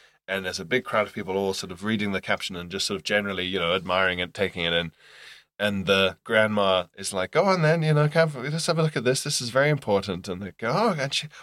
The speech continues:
"Wow." And it, like, she sort of steps in front of everyone 'cause she's little, so she can see it. And it goes like,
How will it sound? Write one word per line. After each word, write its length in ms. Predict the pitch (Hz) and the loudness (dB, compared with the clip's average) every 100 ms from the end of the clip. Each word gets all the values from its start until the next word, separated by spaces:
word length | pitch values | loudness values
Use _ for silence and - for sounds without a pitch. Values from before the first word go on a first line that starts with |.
| - | -6
"Wow." 680 | 160 220 185 139 107 85 - - | 2 6 6 6 4 2 -6 -4
And 100 | 117 | 2
it, 60 | 123 | 6
like, 140 | 123 | 6
she 140 | - | 6
sort 160 | 147 143 | 6 4
of 20 | |
steps 300 | - 127 - | 6 4 4
in 80 | 110 | -2
front 280 | - 117 95 | 6 6 4
of 140 | 92 | -2
everyone 540 | - 95 92 90 80 80 - | -2 0 2 0 0 -8 -10
'cause 120 | 113 | -4
she's 200 | - 95 | -2 0
little, 440 | 104 98 87 78 _ _ _ _ - | 0 0 -4 -6 _ _ _ _ -6
so 140 | 101 | -2
she 120 | - | 0
can 120 | 101 | -2
see 160 | 92 127 | 2 4
it. 160 | 101 82 | 4 2
And 100 | 95 | -4
it 80 | 80 | -2
goes 200 | 90 | -2
like, 100 | 90 | -2